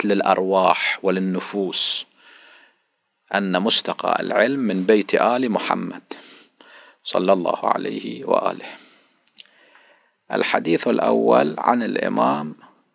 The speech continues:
الصادق عليه الصلاة والسلام قال: "سمعت"، الراوي يقول، قس-، قال: "سمعت جعفر بن محمد عليه السلام يقول وعنده أناس من أهل الكوفة:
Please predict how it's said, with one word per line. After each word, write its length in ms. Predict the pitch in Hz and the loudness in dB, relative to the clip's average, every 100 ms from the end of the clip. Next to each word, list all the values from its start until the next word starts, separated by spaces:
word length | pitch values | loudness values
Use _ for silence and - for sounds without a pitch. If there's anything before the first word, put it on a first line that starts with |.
| _ _ _ _ - | _ _ _ _ -2
الصادق 1120 | 95 95 95 - - - 107 123 117 - - | 0 0 -4 -8 -8 0 6 6 6 2 0
عليه 300 | - 107 101 | 2 4 2
الصلاة 440 | 92 - 95 98 - | 0 0 2 2 0
والسلام 680 | 95 87 - 92 110 135 165 - - - - - - - | -2 0 0 2 4 4 0 -8 -20 -20 -20 -20 -10 2
قال: 240 | 120 123 | 4 4
"سمعت"، 500 | - 104 123 - - - 143 170 - _ _ _ _ _ _ - | 2 2 2 2 0 0 2 2 -6 _ _ _ _ _ _ -10
الراوي 440 | - 101 101 92 | 2 4 6 4
يقول، 380 | 87 85 98 95 90 | 0 0 -2 -2 -2
قس-، 180 | 90 | -2
قال: 300 | - - 107 | -2 4 4
"سمعت 480 | 92 95 110 - - | 4 2 2 2 -2
جعفر 520 | 92 95 - - 104 | -2 0 0 2 2
بن 240 | 110 101 101 | 2 -2 -4
محمد 720 | 98 - 117 120 123 135 156 - - - - | -2 0 0 0 -2 -4 -6 -10 -20 -12 0
عليه 280 | 104 101 95 | 2 4 2
السلام 600 | - - 95 120 147 151 - _ _ - | -2 0 4 4 2 -4 -16 _ _ 2
يقول 540 | 104 - 135 156 165 | 2 4 4 6 8
وعنده 640 | 120 113 147 127 107 104 104 | 8 8 6 4 4 2 2
أناس 540 | 104 117 147 151 - | 4 6 6 4 4
من 360 | 156 151 113 104 | 2 4 4 4
أهل 320 | 107 127 131 | 2 2 2
الكوفة: 680 | 127 117 - 131 110 - - | 0 0 4 4 4 2 -2